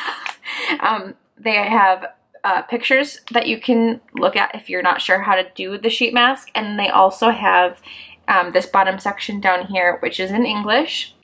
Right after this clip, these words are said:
And I forgot to mention that this whole brand, when I went on their website and did a little bit of research, they do not test on animals. So if that is a concern, if you only want to use brands that don't test on animals,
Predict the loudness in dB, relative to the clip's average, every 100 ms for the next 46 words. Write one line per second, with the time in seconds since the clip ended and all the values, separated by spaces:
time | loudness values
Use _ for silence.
0 | 0 2 4 2 2 -2 -8 -4 -6 -6
1 | -14 -20 -8 2 2 2 -6 -6 -6 0
2 | 2 4 2 2 0 -2 -10 -4 0 2
3 | 4 4 4 0 2 0 0 -2 0 -2
4 | -6 -2 -2 -2 -6 -16 -14 -16 -16 _
5 | -14 -6 -4 0 0 0 -2 2 2 2
6 | -6 -14 -4 -2 -2 2 2 0 -6 -10
7 | -6 -4 -2 -2 -2 -4 -4 -10 0 0
8 | 0 -2 0 0 -2 -4 -6 -6 0 2
9 | 0 -4 -6 -2 0 0 0 0 2 2
10 | 0 -8 0 4 4 4 0 -2 0 0
11 | 0 -4 -2 0 0 0 2 0 -2